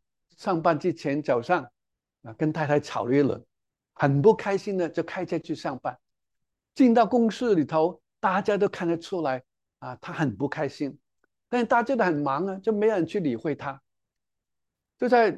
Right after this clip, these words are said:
coffee break 的时候，他要去拿杯 coffee，就在那边，啊，就碰到一个女同事，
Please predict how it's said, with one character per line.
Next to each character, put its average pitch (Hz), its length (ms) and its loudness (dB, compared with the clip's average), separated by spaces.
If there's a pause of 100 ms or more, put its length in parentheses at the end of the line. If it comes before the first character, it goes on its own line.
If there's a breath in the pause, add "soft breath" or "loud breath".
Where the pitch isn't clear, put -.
(360)
coffee 220 520 0
break 240 160 2
的 208 100 4
时 175 200 0
候， 175 400 -2
他 185 100 -2
要 175 100 2
去 190 180 0
拿 151 180 2
杯 160 160 -4
coffee， 185 460 -2 (680)
就 247 120 -2
在 226 140 4
那 233 160 -2
边， 220 380 -2 (140)
啊， 165 160 -6
就 156 120 -6
碰 190 240 -6
到 190 140 0
一 190 100 -2
个 170 100 0
女 123 200 -2
同 123 240 -8
事， 143 340 -8